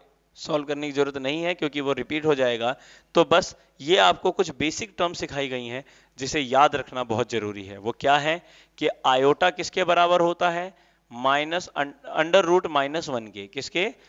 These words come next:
Under root minus one। जबकि iota स्क्वायर किसके बराबर होता है? माइनस वन के। iota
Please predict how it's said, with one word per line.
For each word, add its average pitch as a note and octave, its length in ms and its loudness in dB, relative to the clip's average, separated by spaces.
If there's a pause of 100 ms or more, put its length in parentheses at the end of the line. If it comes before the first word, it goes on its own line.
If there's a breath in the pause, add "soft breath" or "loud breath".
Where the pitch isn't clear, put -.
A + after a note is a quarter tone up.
(260 soft breath)
Under D#3 260 2
root E3 240 0
minus B2+ 340 -2
one। G#2 160 -8 (500 soft breath)
जबकि D#3+ 380 0 (120)
iota D#3 420 4
स्क्वायर E3 320 2
किसके F3 340 -4
बराबर E3+ 340 2
होता D#3+ 300 -2
है? E3 200 -6
माइनस A2+ 500 -8
वन G#2 140 -10
के। G2+ 300 -18 (500 soft breath)
iota E3+ 420 4